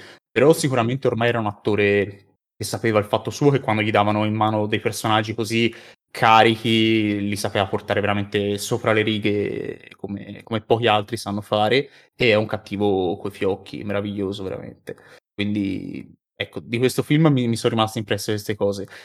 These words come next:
So che la parte finale forse a voi non vi è piaciuta più di tanto, vi ha un po' stufato, ne parlo subito io un po' invece perché a me è piaciuta molto. Eh, l'ho trovata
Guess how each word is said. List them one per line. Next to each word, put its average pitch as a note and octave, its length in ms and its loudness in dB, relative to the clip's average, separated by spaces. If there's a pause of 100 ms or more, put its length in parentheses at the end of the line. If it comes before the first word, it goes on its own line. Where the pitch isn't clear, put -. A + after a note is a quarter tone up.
So F3 380 6
che D#3+ 380 6
la B2 140 2
parte D3 260 2
finale C3+ 680 4
forse C3 320 0
a B2 40 4
voi B2+ 560 2
non A#2+ 220 -2
vi B2 100 2
è A#2+ 100 6
piaciuta B2 480 -4
più B2+ 140 -2
di C3 120 -2
tanto, D#3 360 2
vi B2 60 0
ha - 20 4
un A#2 140 -2
po' B2+ 120 2
stufato, D#3 800 4
ne B2 140 -2
parlo B2+ 240 4
subito C3 320 0
io B2 160 4
un B2 120 -6
po' C#3 160 6
invece B2+ 280 2
perché G#2+ 420 0 (220)
a G#2 80 2
me A#2+ 100 2
è A2+ 60 -2
piaciuta G#2 240 -4
molto. F#2 440 -6 (360)
Eh, F#2 420 0
l'ho G#2+ 220 0
trovata A2 1000 4